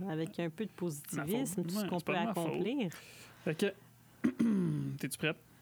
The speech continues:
Speaker 1: Yes, I am.
Speaker 2: Partie un. Donc, quand on est Batman, compte pas là-dessus, Batman.
Speaker 1: Ah.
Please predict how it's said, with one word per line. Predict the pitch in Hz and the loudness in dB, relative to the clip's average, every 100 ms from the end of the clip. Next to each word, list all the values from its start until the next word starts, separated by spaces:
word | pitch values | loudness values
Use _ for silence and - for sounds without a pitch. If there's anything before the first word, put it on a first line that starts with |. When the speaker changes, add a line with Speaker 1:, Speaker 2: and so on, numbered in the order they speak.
| - - - | -20 -14 -4
Speaker 1:
Yes, | 165 240 240 - | 0 2 2 0
I | 190 175 175 - | 0 0 -2 0
am. | 277 302 185 156 160 - 170 - - - - - | 2 4 2 2 0 -4 -6 -10 -20 -20 -12 -6
Speaker 2:
Partie | 156 - - - | -4 -2 -4 -2
un. | 156 143 135 - - - - - - - - - | -2 -2 -4 -16 -20 -20 -20 -20 -20 -20 -20 -14
Donc, | 165 160 147 143 - | -2 0 2 0 -6
quand | - 147 143 - | -2 0 0 0
on | 151 143 | 2 2
est | 147 160 - - - - | 2 0 -6 -16 -20 -10
Batman, | - 135 - 147 139 139 143 - - - - - - - - - - - - - - | -4 -2 0 0 2 0 -2 -8 -20 -20 -20 -20 -20 -20 -20 -20 -20 -20 -20 -20 -10
compte | - 156 147 | 0 0 2
pas | 151 | 0
là-dessus, | 135 135 - 180 | 0 2 2 2
Batman. | 165 131 147 139 143 123 - - - - - - | 2 0 0 0 -2 -4 -10 -20 -20 -20 -6 2
Speaker 1:
Ah. | 214 185 | 2 2